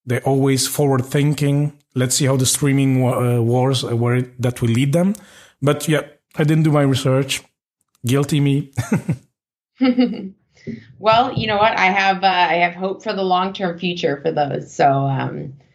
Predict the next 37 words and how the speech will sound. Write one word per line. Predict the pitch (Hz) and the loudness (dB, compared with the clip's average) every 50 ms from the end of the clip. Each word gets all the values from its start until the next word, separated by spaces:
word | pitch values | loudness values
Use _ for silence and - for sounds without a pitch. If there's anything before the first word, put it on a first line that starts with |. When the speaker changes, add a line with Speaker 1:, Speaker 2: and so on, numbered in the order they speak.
| _ _ _ - | _ _ _ -4
Speaker 2:
I'm | 160 165 170 | -2 -2 -2
sure | - - - 196 185 | -2 0 0 2 4
you're, | 185 180 160 | 4 2 2
you're | 156 175 165 160 | 0 0 -2 -2
pretty | - - 175 160 160 160 | -2 -4 -2 -2 -2 0
well | 156 147 147 147 | 0 -2 -2 -2
set, | - - - 156 131 123 - - - - _ _ _ _ _ _ | -4 -2 0 2 2 0 -2 -6 -18 -20 _ _ _ _ _ _
and | - 147 151 151 | -6 -4 -2 -2
you've | 151 156 | -2 0
held | 175 175 180 180 | 2 2 2 2
them | 175 160 160 | 0 -2 -2
for | 160 147 | -2 -2
a | 143 | 0
while. | 143 143 131 123 127 139 | 0 0 0 -2 -6 -8
So | 139 - | -4 -4
it's | 123 131 - | -4 -4 -4
not | - - - | -8 -8 -8
like | 147 135 | -8 -6
you're | 147 139 | -6 -2
buying | 139 139 135 135 135 135 135 135 135 | 0 2 2 2 2 2 2 2 0
at | 131 131 - - | 0 -2 -4 -4
the | - 135 127 127 127 131 - - - - - - | -2 0 0 0 -2 -4 -8 -18 -20 -20 -20 -20
height | - - - 165 160 156 156 | -10 -2 2 2 2 2 2
of | 143 139 | 0 -2
the | 151 139 | 2 2
valuation. | 139 135 135 135 135 135 127 127 131 135 - - 107 - - 139 | 4 4 2 2 0 0 -2 -2 -4 -6 -10 -16 -16 -16 -18 -18
So | - - - - - - 139 135 - _ _ _ _ _ _ _ - | -16 -16 -14 -14 -14 -16 -18 -20 -20 _ _ _ _ _ _ _ -6
good | - 175 - | -6 -4 0
for | 131 - | 2 2
you. | 285 320 - - - - _ - | 2 2 0 -6 -8 -14 _ -2
Speaker 1:
Yeah, | - - - - - - _ - | -2 -2 -2 -2 -12 -20 _ -2
thank | - 123 127 127 | 0 0 2 2
you. | 170 180 185 - - - - - - - | 2 0 0 -4 -12 -20 -20 -20 -12 -4
And | - 165 175 151 190 170 | -2 0 0 0 0 0
Liana, | 160 175 208 220 196 151 117 | 2 2 2 2 2 0 0
so, | - - - 165 170 175 180 180 | 0 0 0 2 2 2 0 0
um, | 151 147 147 147 143 143 151 160 | 0 2 2 2 2 2 0 -2